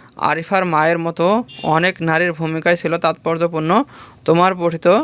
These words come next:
বিষয়বস্তুর আলোকে যুক্তি উপস্থাপন করো। এবার দেখো সাত নং প্রশ্নের কতে বলছে আমেরিকা যুক্তরাষ্ট্রের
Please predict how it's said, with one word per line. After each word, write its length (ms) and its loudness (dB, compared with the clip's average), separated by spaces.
বিষয়বস্তুর 720 0
আলোকে 340 0
যুক্তি 340 -4
উপস্থাপন 520 0
করো। 300 2
এবার 240 2
দেখো 260 2
সাত 280 -2
নং 140 4
প্রশ্নের 420 0
কতে 340 -2
বলছে 340 -2
আমেরিকা 500 0
যুক্তরাষ্ট্রের 720 -6